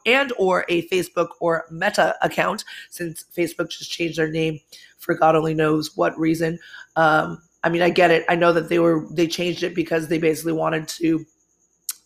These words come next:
rebrand their, their brand, I E Facebook, and make it so it's not a negative brand. But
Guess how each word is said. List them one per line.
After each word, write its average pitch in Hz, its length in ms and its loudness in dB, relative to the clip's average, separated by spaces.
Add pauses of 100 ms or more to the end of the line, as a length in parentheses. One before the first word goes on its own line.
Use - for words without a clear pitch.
(420)
rebrand 185 880 4 (280)
their, 165 440 2
their 165 160 2
brand, 165 560 0
I 165 340 0
E 160 160 0
Facebook, 170 580 -2
and 165 100 -6
make 160 220 -2
it 151 100 -10
so 165 120 -4
it's 170 180 -8
not 165 260 -2
a 165 60 -6
negative 160 420 -4
brand. 175 380 2
But 170 240 4